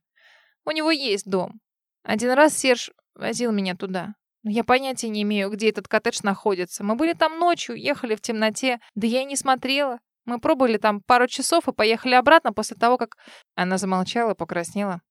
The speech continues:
«Продолжай», сверлил я её взглядом. «Хоть что-то ты запомнила? Сколько времени заняла поездка? Что было в округе?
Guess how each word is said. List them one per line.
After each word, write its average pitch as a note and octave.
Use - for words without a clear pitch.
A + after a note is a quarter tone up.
«Продолжай», G3+
сверлил G3+
я A3
её G#3+
взглядом. F#3+
«Хоть A#3+
что-то -
ты F#3
запомнила? G3
Сколько A#3+
времени G#3+
заняла F#3+
поездка? F#3
Что -
было A#3+
в G#3+
округе? G3+